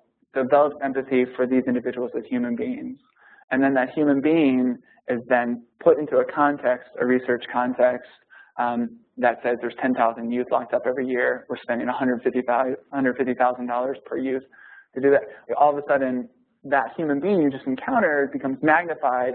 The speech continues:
exponentially. So I think personally it's not an either or. I think it's horrifying that they're not more commonly used together, 'cause I think it's such a powerful combination. Um, and w-, so Legal Aid Justice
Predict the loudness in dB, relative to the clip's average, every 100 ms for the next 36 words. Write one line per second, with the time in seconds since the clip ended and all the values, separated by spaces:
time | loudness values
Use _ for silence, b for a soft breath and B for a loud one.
0 | -6 -8 -4 -4 -2 -4 -4 -6 -10 b
1 | b 2 2 0 -8 -14 -2 2 2 2
2 | -2 0 0 2 0 0 0 4 6 4
3 | 0 -10 -10 _ _ -10 -10 -10 _ _
4 | _ _ -20 -20 -20 -14 0 2 2 0
5 | -2 -2 0 2 2 -2 -10 -2 0 2
6 | 2 0 0 -4 2 4 2 -2 -4 -4
7 | -6 -6 -6 -6 -8 -10 -6 -2 -2 -4
8 | -4 -2 -2 0 2 2 -2 _ _ _
9 | _ _ _ _ -4 0 2 2 2 -4
10 | -6 -10 B B B -2 0 0 0 0
11 | -2 -6 -16 _ _ -4 -2 0 2 2
12 | 4 4 6 4 2 -2